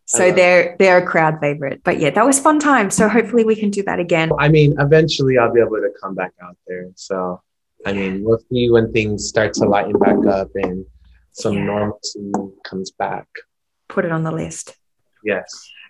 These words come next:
Speaker 1: And so just quickly while I've got you, covid happens, you're, you go into lockdown. Have you taken away some things that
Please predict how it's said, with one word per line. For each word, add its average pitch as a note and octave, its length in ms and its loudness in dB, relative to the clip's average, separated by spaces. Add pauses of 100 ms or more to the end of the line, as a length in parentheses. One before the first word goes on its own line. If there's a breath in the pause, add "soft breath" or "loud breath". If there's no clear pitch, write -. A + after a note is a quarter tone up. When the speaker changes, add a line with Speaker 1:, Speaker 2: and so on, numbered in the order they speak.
Speaker 1:
And A#3+ 160 6
so A#3 540 6 (100)
just B3 160 2
quickly A3+ 300 2
while F#3 180 2
I've F3+ 160 -2
got E3 200 0
you, D#3+ 360 -6 (180)
covid A3+ 280 2
happens, E3+ 680 -6 (200)
you're, G3 280 6
you G3+ 140 -2
go F#3 140 2
into F3 220 -2
lockdown. D#3+ 680 0
Have G#3+ 220 2
you G#3 80 2
taken G3+ 340 2
away E3+ 380 4
some F3 260 -2
things E3+ 380 -4
that D#3 160 0